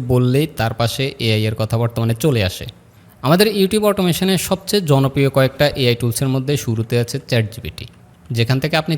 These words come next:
চাইলে খুব সহজে ভিডিও আইডিয়াও খুঁজে বের করতে পারবেন, পাশাপাশি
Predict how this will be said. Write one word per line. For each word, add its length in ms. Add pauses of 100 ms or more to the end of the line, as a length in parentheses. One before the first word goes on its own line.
চাইলে 220 (240)
খুব 140 (160)
সহজে 400
ভিডিও 280
আইডিয়াও 340
খুঁজে 200
বের 160
করতে 240
পারবেন, 220 (320)
পাশাপাশি 400